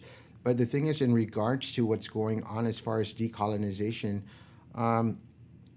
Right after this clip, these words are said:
my grandmother basically suffered through a lot of the atrocities of, uh, World War Two, and I've heard, like, a lot of the stories. So me being at this end of the spectrum, she is very patriotic. But one thing about her,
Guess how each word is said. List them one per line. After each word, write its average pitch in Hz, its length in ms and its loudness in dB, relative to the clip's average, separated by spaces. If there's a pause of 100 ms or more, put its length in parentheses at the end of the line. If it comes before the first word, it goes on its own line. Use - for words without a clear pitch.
(300)
my 131 160 6
grandmother 131 520 2
basically 117 560 0
suffered 117 500 0
through 113 160 -2
a 101 180 0
lot 113 160 -2
of 110 180 -4
the 107 120 -2
atrocities 107 720 -2
of, 98 240 -4
uh, 95 180 -4 (140)
World 101 260 -4
War 101 180 -4
Two, 101 360 -6 (260)
and 107 160 -2
I've 120 140 0
heard, 117 160 0
like, 101 240 -4
a - 20 -6
lot 98 280 -4
of 101 60 -10
the 104 80 -6
stories. 101 520 -4 (480)
So 110 640 0
me 131 220 6
being 135 240 4
at 117 160 -2
this 127 180 0
end 117 160 0
of 107 60 -2
the 107 80 -6
spectrum, 110 580 -2
she 131 420 0
is 113 140 0
very 117 220 2
patriotic. 104 920 -6 (580)
But 107 280 0 (240)
one 117 200 0
thing 127 200 2
about 104 380 -2 (520)
her, 117 600 0